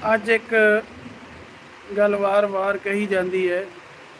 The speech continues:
ਕਿ ਚੁਪਹਿਰਾ ਕੱਟਣਾ ਚਾਹੀਦਾ ਹੈ ਜਾਂ ਨਹੀਂ। ਪਹਿਲੀ ਗੱਲ ਤਾਂ ਇਹ ਕਿ ਚੁਪਹਿਰਾ ਕੱਟਣ ਵਿੱਚ ਹਰਜ਼ ਕੀ ਹੈ? ਬਾਣੀ ਹੀ ਤਾਂ ਪੜ੍ਹ ਰਹੇ ਨੇ,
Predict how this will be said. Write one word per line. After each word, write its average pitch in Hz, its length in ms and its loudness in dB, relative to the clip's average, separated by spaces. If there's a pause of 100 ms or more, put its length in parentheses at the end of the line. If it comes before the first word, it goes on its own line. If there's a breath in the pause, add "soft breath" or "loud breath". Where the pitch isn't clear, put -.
(1300)
ਕਿ 233 120 2
ਚੁਪਹਿਰਾ 220 580 2
ਕੱਟਣਾ 202 460 -4
ਚਾਹੀਦਾ 208 500 0
ਹੈ 208 220 2
ਜਾਂ 190 180 -2
ਨਹੀਂ। 180 380 0 (1700)
ਪਹਿਲੀ 208 340 2
ਗੱਲ 180 180 2
ਤਾਂ 175 160 -4
ਇਹ 170 140 -2 (760)
ਕਿ 240 100 -4
ਚੁਪਹਿਰਾ 247 480 0
ਕੱਟਣ 240 360 -4
ਵਿੱਚ 233 260 0
ਹਰਜ਼ 196 400 0
ਕੀ 202 360 -2
ਹੈ? 151 80 -4 (1300)
ਬਾਣੀ 185 300 2
ਹੀ 226 120 -2
ਤਾਂ 214 140 2
ਪੜ੍ਹ 214 280 0
ਰਹੇ 208 180 0
ਨੇ, 165 140 -2